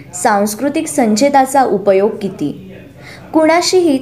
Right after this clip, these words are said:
ते याच तीन प्रश्नांच्या अनुरोधाने बोलत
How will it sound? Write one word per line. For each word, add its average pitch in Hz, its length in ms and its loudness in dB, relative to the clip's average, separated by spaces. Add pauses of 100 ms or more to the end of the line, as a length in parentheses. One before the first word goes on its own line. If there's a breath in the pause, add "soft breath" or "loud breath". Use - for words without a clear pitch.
ते 311 200 4
याच 240 420 0
तीन 294 220 0
प्रश्नांच्या 254 600 0
अनुरोधाने 202 680 2
बोलत 202 440 2